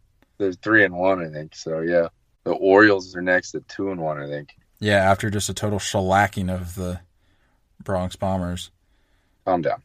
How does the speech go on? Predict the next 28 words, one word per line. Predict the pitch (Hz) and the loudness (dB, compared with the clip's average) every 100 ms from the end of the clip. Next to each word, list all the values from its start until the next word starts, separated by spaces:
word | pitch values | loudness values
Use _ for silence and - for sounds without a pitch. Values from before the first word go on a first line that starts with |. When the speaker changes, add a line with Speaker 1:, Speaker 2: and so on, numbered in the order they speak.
| _ | _
Speaker 2:
Uh, | 117 107 107 98 | 2 4 4 2
Speaker 1:
There | 101 110 | 0 2
was | 120 123 | 2 4
Speaker 2:
<laughs> | |
Speaker 1:
no | |
shellacking | 127 - 110 107 101 101 | 2 4 6 6 4 -4
done. | 92 90 | -8 -8
It | 87 | -8
was | 90 | -10
only | 101 | -10
done | 101 104 | -4 -4
in | 98 | -6
Seattle. | - 95 92 90 - - | -10 2 4 4 -2 -4
Speaker 2:
Uh, | 123 127 123 120 117 117 117 113 113 113 110 110 101 101 104 101 95 69 64 - | 0 2 4 4 4 4 4 4 4 4 4 2 0 -2 -4 -4 -6 -8 -12 -8
no, | 123 165 190 | 0 4 4
those | 180 185 | 4 2
were | 190 | -2
some | - 185 | -6 -8
close | - 175 | -8 -10
games, | - 180 98 - | -8 -8 -10 -14
man. | 95 _ _ - _ - | -18 _ _ -20 _ -12
Speaker 1:
<laughs> | 131 143 135 127 107 - _ | -4 -2 -2 -2 -6 -8 _
Speaker 2:
Those | 135 | -14
were | 120 | -12
some | - 110 | -8 -4
real | 110 | -2
nail | 104 92 | -2 -4
biters. | 87 69 65 - | -6 -10 -12 -16